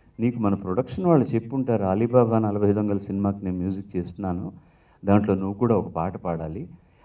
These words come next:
ఆ ప్రొడక్షన్ వాడికి మళ్ళీ చెప్పి నీకు చెప్పడం ఎందుకు, ఇక్కడే నీ ఇల్లు అని చెప్పింది తెలిసింది, నేనే వచ్చి చెప్పిపోదామని వచ్చానన్నారు. ఆయన వచ్చి చెప్పిపోదాం అనుకోవడం పోలే. కారులో అక్కడ అబ్బాయి చ-, బాలు ఉన్నాడా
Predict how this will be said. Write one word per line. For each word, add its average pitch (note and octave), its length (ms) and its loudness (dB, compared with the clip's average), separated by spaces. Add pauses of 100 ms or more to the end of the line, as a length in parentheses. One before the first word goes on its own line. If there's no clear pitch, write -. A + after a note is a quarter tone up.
(320)
ఆ C#3+ 60 8
ప్రొడక్షన్ D3+ 500 8
వాడికి F#3 300 6
మళ్ళీ E3 260 8
చెప్పి E3+ 360 6
నీకు D3 200 8
చెప్పడం C3 380 2
ఎందుకు, C#3+ 360 2
ఇక్కడే D#3+ 360 6
నీ D3 120 10
ఇల్లు C3 260 8
అని D3+ 160 6
చెప్పింది A#2 380 2
తెలిసింది, A2+ 720 0 (280)
నేనే D3 240 10
వచ్చి C#3 280 4 (120)
చెప్పిపోదామని A#2+ 600 8
వచ్చానన్నారు. F2+ 920 2 (1000)
ఆయన F3+ 300 12
వచ్చి F3 280 12 (100)
చెప్పిపోదాం F#3 480 12
అనుకోవడం E3+ 360 12
పోలే. D3+ 180 12
కారులో D#3 420 12
అక్కడ C#3 240 10
అబ్బాయి C3+ 300 10
చ-, D3 180 4
బాలు B2+ 340 10
ఉన్నాడా D3+ 320 6